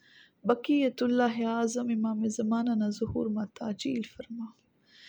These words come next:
અમને એવી જિંદગી વિતાવવાની તોફીક આપ, જેનાથી ઝમાનાના ઇમામ અમારાથી રાજી થઈ જાય.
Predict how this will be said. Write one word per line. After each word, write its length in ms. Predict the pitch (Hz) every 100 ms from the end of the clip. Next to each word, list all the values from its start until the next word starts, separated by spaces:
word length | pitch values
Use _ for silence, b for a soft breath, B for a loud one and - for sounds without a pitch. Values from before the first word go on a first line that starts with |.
| B B -
અમને 340 | 220 247 277
એવી 160 | 277 277
જિંદગી 420 | 262 269 277 262
વિતાવવાની 560 | 262 254 262 254 247 247
તોફીક 600 | 247 254 247 254 247 247
આપ, 100 | 233
જેનાથી 440 | 247 247 233 247
ઝમાનાના 580 | 226 233 233 240 269 247
ઇમામ 380 | 220 226 240 233
અમારાથી 500 | 220 220 220 - 214
રાજી 380 | 208 202 233
થઈ 240 | 226 - 226
જાય. 360 | - - 220